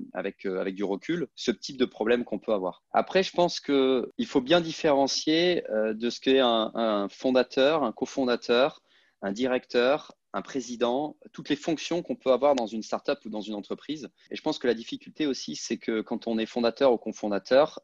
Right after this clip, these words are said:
euh, c'est d'admettre qu'à un moment, eh ben, on est, on a notre place. Notre place, euh, elle est peut-être restreinte à simplement être fondateur. Derrière, pour faire fonctionner l'entreprise, ben, il y a besoin d'un, d'un directeur et qui n'est pas forcément le, le fondateur, ou un président qui n'est pas forcément le fondateur.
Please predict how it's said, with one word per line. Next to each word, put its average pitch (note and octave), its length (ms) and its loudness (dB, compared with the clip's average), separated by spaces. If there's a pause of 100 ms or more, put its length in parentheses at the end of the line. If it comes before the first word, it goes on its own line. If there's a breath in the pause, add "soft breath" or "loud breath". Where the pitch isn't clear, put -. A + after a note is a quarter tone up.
euh, G2 260 -2
c'est - 160 -8
d'admettre A2+ 320 2
qu'à A#2+ 140 0
un - 20 0
moment, B2+ 580 2
eh G#2+ 80 -2
ben, G#2+ 360 2
on G2 200 -6
est, G2+ 460 -2 (240)
on A2 160 -6
a C#3+ 80 4
notre D#3 160 0
place. - 460 2 (500)
Notre A#2+ 200 -4
place, - 520 0
euh, F#2+ 540 0
elle G2+ 120 -4
est G2+ 40 -4
peut-être - 220 -6
restreinte C3+ 380 -2
à - 60 -10
simplement B2 400 -4
être - 80 -6
fondateur. A2+ 560 -2 (380 soft breath)
Derrière, B2 280 4
pour - 120 -20
faire A2 160 -2
fonctionner G#2+ 320 -6
l'entreprise, G#2 500 -6
ben, G2 80 -4
il F#2+ 40 -6
y F#2+ 40 -4
a - 20 -8
besoin G#2+ 300 -2
d'un, F#2 160 -4
d'un F#2+ 140 -6
directeur G#2+ 480 -2
et - 40 -10
qui - 140 -14
n'est G2+ 80 -6
pas C#3 140 -2
forcément B2+ 500 -4
le, A2 140 -2
le G2 60 -6
fondateur, - 520 -6
ou A#2 140 -4
un A2 80 -2
président A#2+ 420 -4
qui C3 140 -4
n'est A2+ 80 -2
pas A#2 120 -2
forcément A2+ 360 -8
le A#2 80 -6
fondateur. G#2+ 440 -8